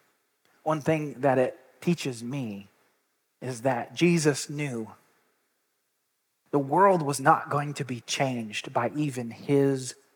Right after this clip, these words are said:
beautiful, perfect words. That's not how the world is changed. And so many times he did not speak. It's fascinating.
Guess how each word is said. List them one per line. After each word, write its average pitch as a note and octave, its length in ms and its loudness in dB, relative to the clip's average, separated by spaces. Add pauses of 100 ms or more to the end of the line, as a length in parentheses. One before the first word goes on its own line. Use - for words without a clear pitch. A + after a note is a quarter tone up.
(120)
beautiful, C3 720 -4
perfect - 600 -6 (160)
words. A2 540 -10 (1000)
That's C3 220 -4
not C3+ 340 4
how C3+ 240 2
the C3 100 -6
world C#3+ 420 -2
is A#2+ 140 -10
changed. C3 680 -8 (300)
And C3+ 140 -10
so C3+ 340 0
many C3+ 280 -2
times A#2+ 580 -2
he B2+ 360 -4 (400)
did B2+ 300 -4
not A#2 460 -6
speak. - 560 -18 (2000)
It's - 80 -18
fascinating. A2+ 760 -12